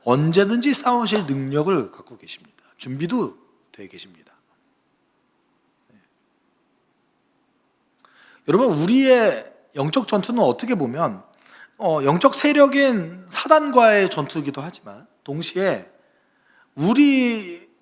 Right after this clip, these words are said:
가운데에서 무질서와 혼란을 야기하는 것들과의 전쟁이기도 합니다.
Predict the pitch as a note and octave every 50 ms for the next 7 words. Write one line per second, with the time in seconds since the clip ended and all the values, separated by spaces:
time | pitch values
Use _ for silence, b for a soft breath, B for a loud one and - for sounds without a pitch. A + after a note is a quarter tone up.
0 | _ _ _ - D#3 D#3+ F3 F#3+ F#3 F#3 F3+ E3+ D#3+ D3+ C#3+ C#3 C3+ - F#3 A3+
1 | C4 B3+ G#3+ D3 C3+ D3+ E3 G#3+ C4 C4 A3 - A#3+ A#3 A3+ A3 G#3+ G#3+ G3+ -
2 | B3 B3 A#3+ A#3+ A#3 A#3 A#3 G#3+ D#3 A#2 G#2+ G#2+ A2 F3 G#3 A#3 B3 A#3+ G3+ -
3 | B2+ - - - - - A3 A3+ A3 G#3 E3+ D3+ C3+ C#3 E3+ A3+ A3 - D#3+ C#3+
4 | C3 C#3 C3+ B2 A#2 G#2+ G2+ G#2+ G#2+ G#2+ A2 G#2+ F#2 _ - _